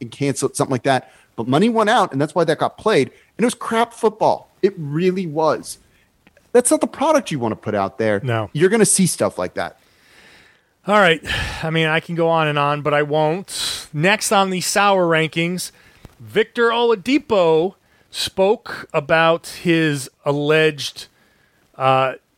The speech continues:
Speaker 2: trade request, which he denied. And Jake, I know that that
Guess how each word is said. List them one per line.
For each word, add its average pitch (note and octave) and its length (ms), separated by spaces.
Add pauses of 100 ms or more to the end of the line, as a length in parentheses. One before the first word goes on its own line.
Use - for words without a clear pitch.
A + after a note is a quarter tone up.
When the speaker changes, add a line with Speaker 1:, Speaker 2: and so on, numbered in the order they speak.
(340)
Speaker 2:
trade G3 640
request, - 1080 (340)
which D#3 200
he F3+ 120
denied. E3+ 560
And D#3+ 360
Jake, G3+ 360
I D#3+ 80
know A3+ 360
that E3 180
that E3 280